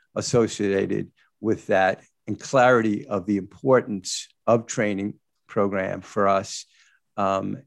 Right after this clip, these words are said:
and reinforced regularly, um, by the, by the leadership. Leaders own change. The people doing the work, level one leaders, they don't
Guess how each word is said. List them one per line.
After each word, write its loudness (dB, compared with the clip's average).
and 0
reinforced 2
regularly, -2
um, 0
by 2
the, -4
by -2
the -2
leadership. 4
Leaders 6
own 4
change. -4
The 0
people 2
doing 6
the 4
work, 4
level 0
one 4
leaders, 0
they -2
don't -2